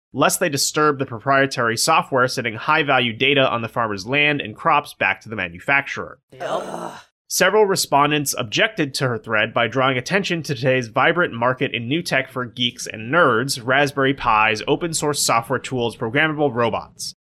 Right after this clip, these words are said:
Speaker 1: But engineering and inventing were once professions primarily oriented towards creating more livable infrastructure rather than disposable stuff.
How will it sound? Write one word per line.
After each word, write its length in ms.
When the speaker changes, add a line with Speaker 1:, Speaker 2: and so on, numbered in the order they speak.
Speaker 1:
But 200
engineering 540
and 100
inventing 480
were 140
once 220
professions 480
primarily 500
oriented 540
towards 260
creating 560
more 260
livable 540
infrastructure 640
rather 300
than 160
disposable 560
stuff. 480